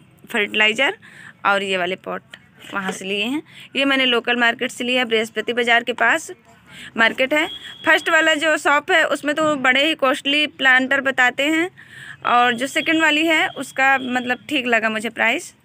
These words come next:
तो वहीं से मैंने लिया है। नाम तो मुझे, मैं फिर से भूल गई उनकी shop का नाम,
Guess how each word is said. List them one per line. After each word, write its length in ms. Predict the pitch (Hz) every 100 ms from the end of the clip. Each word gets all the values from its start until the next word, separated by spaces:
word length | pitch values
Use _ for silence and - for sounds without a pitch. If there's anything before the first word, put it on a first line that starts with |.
| -
तो 80 | 208 202 202 196 - _ _ -
वहीं 200 | 208 208
से 120 | 214
मैंने 220 | 202 196 202
लिया 220 | 196 220
है। 120 | 254
नाम 240 | 254 226 226
तो 140 | 220
मुझे, 260 | 220 214 247
मैं 300 | 220 214 208
फिर 220 | - 220
से 140 | 254
भूल 220 | 247 233 208
गई 160 | 214
उनकी 340 | 214 214 208 208
shop 280 | - 202 -
का 120 | 220
नाम, 340 | 202 196 202